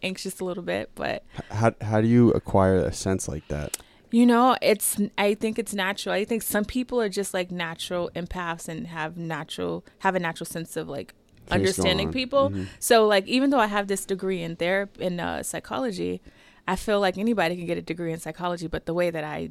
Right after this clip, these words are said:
Speaker 1: do things is because it's a part of my purpose.
Speaker 2: I feel like therapists and good ones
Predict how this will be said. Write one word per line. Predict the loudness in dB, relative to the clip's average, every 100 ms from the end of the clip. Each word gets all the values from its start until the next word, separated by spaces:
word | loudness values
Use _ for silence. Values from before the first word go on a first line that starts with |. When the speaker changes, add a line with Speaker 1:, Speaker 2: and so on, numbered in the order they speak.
| -6
Speaker 1:
do | -2 -2 0
things | 0 0 -2
is | -4
because | -4 -4 -8
it's | -10 -14
a | -6
part | -4 -4 -8
of | -12
my | -14
purpose. | -12 -12 -12 -12 -12 -10 -12 -16 -2
Speaker 2:
I | 0
feel | 4 6 6
like | 4
therapists | 0 4 6 6 2 0 0 -2 -12 -14 -20 -20 _
and | -4 -2
good | 2 4 6
ones | 4 4 0 -4